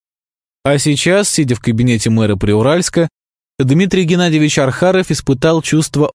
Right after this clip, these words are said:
острой жалости к такому малосимпатичному персонажу «Золотого телёнка»,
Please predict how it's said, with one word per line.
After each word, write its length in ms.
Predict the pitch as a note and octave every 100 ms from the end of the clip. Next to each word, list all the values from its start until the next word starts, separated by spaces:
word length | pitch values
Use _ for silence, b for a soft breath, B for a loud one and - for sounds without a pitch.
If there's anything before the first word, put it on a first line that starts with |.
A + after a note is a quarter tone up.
| -
острой 460 | F3 F3+ - D3+ D3
жалости 600 | D3 E3+ E3 C#3 - A#2
к 80 |
такому 400 | - B2 F3 E3+
малосимпатичному 1000 | D3+ D3+ D3+ E3 D#3 D#3+ D#3 C#3+ C3+ A#2+ A2+
персонажу 500 | B2 D3 D3 B2+ A2
«Золотого 480 | A#2+ C3 D3 A#2+
телёнка», 520 | G#2+ C#3 F3 F#3+ F#3+